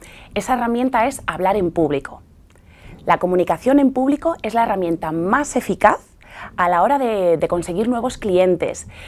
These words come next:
em, de dar a conocer tu propuesta, de tus productos, tus servicios, eh, a la hora de ponerte delante de tu público objetivo, a la hora de comunicarte con él.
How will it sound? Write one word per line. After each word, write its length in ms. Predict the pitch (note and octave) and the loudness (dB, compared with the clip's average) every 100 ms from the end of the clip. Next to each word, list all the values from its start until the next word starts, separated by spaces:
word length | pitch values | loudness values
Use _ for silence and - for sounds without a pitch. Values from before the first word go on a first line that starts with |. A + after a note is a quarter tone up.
| - - | -12 0
em, 600 | F3+ F3 F3 F3 E3+ E3 | 2 4 2 0 0 2
de 140 | F3+ | 2
dar 120 | F3+ | 2
a 60 | A#3 | 0
conocer 340 | A#3+ G#3+ B3 | -4 -4 -6
tu 120 | C#4+ - | -4 -2
propuesta, 640 | G3 F3+ G3+ - - D3+ | 0 2 2 2 -4 -4
de 400 | D#3+ E3 E3 D#3+ | 0 0 0 -2
tus 160 | - - | -6 -8
productos, 540 | F3 E3+ A#3+ - F3+ | -4 -2 -2 -2 -6
tus 140 | - - | -6 -10
servicios, 680 | D#3+ F#3 A#3+ - D#3 D3+ - - - - - | -6 -4 -4 -2 -4 -4 -14 -20 -20 -14 -2
eh, 160 | F#3 F3 | 2 2
a 100 | E3 | 2
la 80 | |
hora 120 | G3+ C#4 | 0 2
de 100 | C4+ | 0
ponerte 320 | A#3+ A#3+ C#4 | -2 0 0
delante 380 | G#3+ G3 G#3+ C4+ | 2 0 0 0
de 120 | B3 | 2
tu 180 | F#3+ - | 0 0
público 380 | C4+ C4+ A3 | 2 2 4
objetivo, 480 | E3+ - D3+ F3 D#3 | 2 0 -2 2 2
a 80 | D3 | 2
la 80 | D#3+ | 2
hora 100 | A#3 | -2
de 100 | B3+ | -4
comunicarte 540 | G#3+ F#3 F#3 G#3 C4+ | -2 -2 0 -2 -2
con 200 | G3+ F3 | 0 2
él. 260 | F3+ D3+ | 4 2